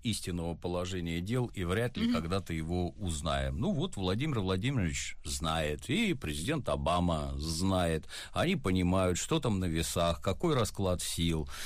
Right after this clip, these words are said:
Speaker 1: что за этим последует. Ну, вы же обратили внимание, что пока наши доблестные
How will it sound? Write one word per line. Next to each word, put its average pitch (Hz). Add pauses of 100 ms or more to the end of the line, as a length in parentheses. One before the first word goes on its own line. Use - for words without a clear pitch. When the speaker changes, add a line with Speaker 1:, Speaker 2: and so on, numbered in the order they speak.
(140)
Speaker 1:
что 165
за 120
этим 113
последует. 76
Ну, 160
вы 131
же 135
обратили 139
внимание, 80
что 92
пока 85
наши 78 (200)
доблестные 80